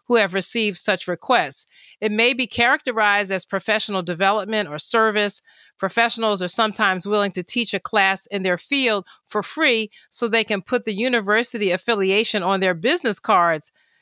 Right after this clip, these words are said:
said Joe T. Berry, a former adjunct and historian of contingent faculty. Anyway, so that's an important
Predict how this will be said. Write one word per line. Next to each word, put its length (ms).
said 400
Joe 340
T. 240
Berry, 440
a 100
former 380
adjunct 640
and 180
historian 640
of 220
contingent 680
faculty. 680
Anyway, 520
so 460
that's 280
an 80
important 580